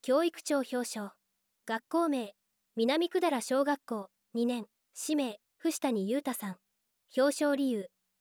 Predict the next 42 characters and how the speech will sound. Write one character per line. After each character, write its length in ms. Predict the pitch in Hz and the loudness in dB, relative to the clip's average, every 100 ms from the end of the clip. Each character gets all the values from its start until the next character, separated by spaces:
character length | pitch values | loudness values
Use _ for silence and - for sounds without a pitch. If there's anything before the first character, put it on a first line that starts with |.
| _ _ - | _ _ -12
ア 100 | 214 | -4
デ 80 | 240 | 0
ィ 20 | |
ダ 120 | 320 | 2
ス 80 | 330 | 2
空 200 | 339 320 | 0 0
手 140 | 320 294 | 2 2
グ 100 | 294 | 2
ラ 120 | 311 | 0
ン 40 | |
プ 140 | 285 233 | 0 -2
リ 100 | 196 | 0
二 140 | 196 | -2
千 240 | 262 254 | -2 -2
二 120 | 254 254 | 0 0
十 180 | 233 | -2
三。 280 | 185 202 196 _ _ _ _ _ _ - | -4 -10 -12 _ _ _ _ _ _ -4
第 300 | 247 294 254 | 0 2 2
四 180 | 285 285 | 2 0
十 200 | 240 202 | -2 -4
一 120 | 190 - | -6 -8
回 220 | 214 190 | -8 -6
全 300 | 233 269 277 | 0 2 2
日 100 | 269 | -2
本 180 | 247 214 | -2 -4
空 280 | 226 233 | -4 -2
手 100 | 294 | 0
道 180 | 277 277 | 2 0
選 220 | 262 262 | 0 -2
手 80 | 254 | -4
権 220 | - 247 | -4 -4
大 200 | 226 233 | -2 -6
会。 280 | 226 196 - _ _ _ _ _ _ | -6 -8 -12 _ _ _ _ _ _
小 280 | - 269 302 | 0 2 4
学 200 | 311 294 | 2 2
二 120 | 269 | 2
年 220 | 269 269 | 2 0
男 180 | 247 247 | -2 -4
子、 240 | - 214 - _ _ - | -6 -10 -12 _ _ -6
第 180 | 220 | -2
三 300 | 233 233 214 | -2 -4 -6
位。 100 | 208 | -8